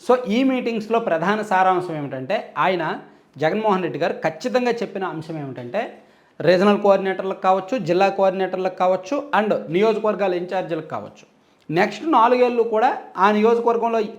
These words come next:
పార్టీ పరంగా ఏ కార్యక్రమమైనా మీరే ఖర్చు పెట్టాలి, ఖర్చు పెట్టాలి, ఖర్చు పెట్టండి. అధికారంలోకి వచ్చిన తర్వాత మీకు సంపాదించుకునే అవకాశాలు కల్పిస్తాం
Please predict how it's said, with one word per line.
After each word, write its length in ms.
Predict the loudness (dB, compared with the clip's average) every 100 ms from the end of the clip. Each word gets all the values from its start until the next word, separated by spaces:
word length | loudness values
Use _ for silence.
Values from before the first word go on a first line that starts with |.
| -20 _ 2
పార్టీ 400 | 2 2 -4 -4
పరంగా 360 | -2 -2 -2
ఏ 260 | -2 -2 -2
కార్యక్రమమైనా 720 | 0 -2 -2 -6 -6 -4 -4
మీరే 300 | -4 0 0
ఖర్చు 280 | -2 -4 -4
పెట్టాలి, 500 | -6 -4 -8 -10 -12 -20 _ _ _ _ _ _ _ _ _ 4
ఖర్చు 300 | 4 4 -2
పెట్టాలి, 720 | 2 2 4 2 2 -4 -10 -6
ఖర్చు 300 | -4 -2 -2
పెట్టండి. 800 | 0 0 0 0 0 -2 -4 -8 -18 _ _ _ _ _
అధికారంలోకి 680 | 2 2 6 4 6 4 4
వచ్చిన 400 | 2 2 0 -2
తర్వాత 600 | 2 2 2 2 2 0 -4
మీకు 540 | -2 0 0 -4 -6 -8 -4
సంపాదించుకునే 640 | 0 2 0 -2 -4 -2
అవకాశాలు 520 | 0 0 0 0 -2
కల్పిస్తాం 720 | -2 -4 -6 -6 -2 -2 -4